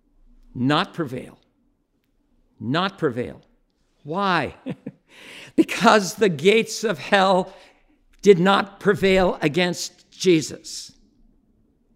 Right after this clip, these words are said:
And how do I know that? Because the gates of hell did not prevail against Jesus when they tried to prevail against Jesus. Oh, how they tried on Good Friday,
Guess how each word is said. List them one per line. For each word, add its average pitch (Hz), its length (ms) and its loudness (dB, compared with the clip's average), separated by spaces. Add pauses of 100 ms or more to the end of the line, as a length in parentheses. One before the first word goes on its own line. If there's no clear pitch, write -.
(140)
And 135 140 -6
how 180 180 0
do 196 160 2
I 190 100 0
know 185 220 0
that? 214 240 -6 (1040)
Because 214 720 0
the 185 100 -2
gates 202 380 4
of 190 100 -4
hell 208 220 2
did 180 160 0
not 208 200 0
prevail 208 380 2
against 190 340 -2
Jesus 214 400 -2
when 226 180 2
they 226 120 4
tried 277 380 2
to 233 100 -2
prevail 165 500 2
against 127 400 -4
Jesus. 120 500 -6 (360)
Oh, 220 240 6
how 226 240 2
they 220 160 2
tried 196 500 -2 (240)
on 180 200 2
Good 202 180 6
Friday, 202 520 0